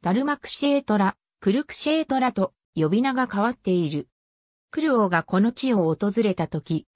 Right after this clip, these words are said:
最初に首都を置いたのは、アッサンドであり、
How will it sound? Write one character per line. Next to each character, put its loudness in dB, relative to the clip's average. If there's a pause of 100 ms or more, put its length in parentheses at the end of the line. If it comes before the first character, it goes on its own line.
(100)
最 0
初 -2
に -2
首 -8
都 2
を 2
置 4
い -2
た 0
の 2
は、 0 (220)
ア 0
ッ -2
サ -2
ン -2
ド 0
で 0
あ 0
り、 -6